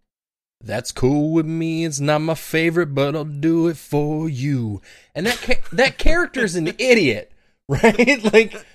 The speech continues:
the character he's playing on that album is really fucking stupid, and even he knows.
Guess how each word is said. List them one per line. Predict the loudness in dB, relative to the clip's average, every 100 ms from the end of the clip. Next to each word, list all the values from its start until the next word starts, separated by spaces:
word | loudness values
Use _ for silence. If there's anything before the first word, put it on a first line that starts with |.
| _
the | -2
character | 2 2 2 0 0
he's | 0
playing | 2 2 4
on | 2
that | 2 2
album | 2 2 -2
is | -6
really | -2 0 0
fucking | 0 0 0 -4 -8
stupid, | 0 2 2 2 2
and | 0 -2
even | -6 -6
he | -6 -4 -2
knows. | 0 0 -4 -20 -20